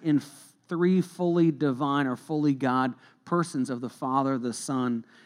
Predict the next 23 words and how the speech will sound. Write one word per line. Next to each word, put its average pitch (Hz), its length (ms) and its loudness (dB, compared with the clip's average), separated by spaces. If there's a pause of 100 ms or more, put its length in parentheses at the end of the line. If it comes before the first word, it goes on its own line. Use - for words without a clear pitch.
(180)
and 127 140 0
the 113 60 -4
Holy 117 320 -4
Spirit. 107 500 -4 (1200)
Now, 175 260 4 (340)
here's 285 340 6
the - 160 -6
point 214 240 -2
that 190 80 0
I 170 80 0
want 160 200 0
us 151 120 -6
to 165 100 -4
make 151 280 0
with 135 180 -10
this, 120 320 -10
is 143 220 0 (440)
all 285 300 4
of 262 160 2
these 220 220 4
cannot 190 680 0 (520)
be 170 120 4
right. 151 420 2